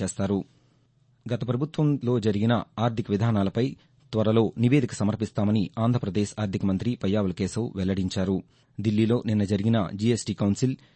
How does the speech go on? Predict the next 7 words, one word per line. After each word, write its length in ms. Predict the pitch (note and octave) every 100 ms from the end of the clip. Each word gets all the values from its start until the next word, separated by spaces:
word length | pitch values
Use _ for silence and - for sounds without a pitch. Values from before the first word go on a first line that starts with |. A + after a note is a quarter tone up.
| _ _ -
కేంద్ర 280 | C3+ D3
బడ్జెట్ 420 | A2 G2 F2+ B2 -
సన్నద్ధత 420 | G2+ G#2 G2 G#2+
సమావేశంలో 640 | G2 G2 G2+ F#2+ G2+ G2
పాల్గొన్న 360 | F#2 F#2+ G2+ G2
అనంతరం 460 | G2+ F#2+ A2 G#2+ - G2
ఆయన 320 | F#2+ A2+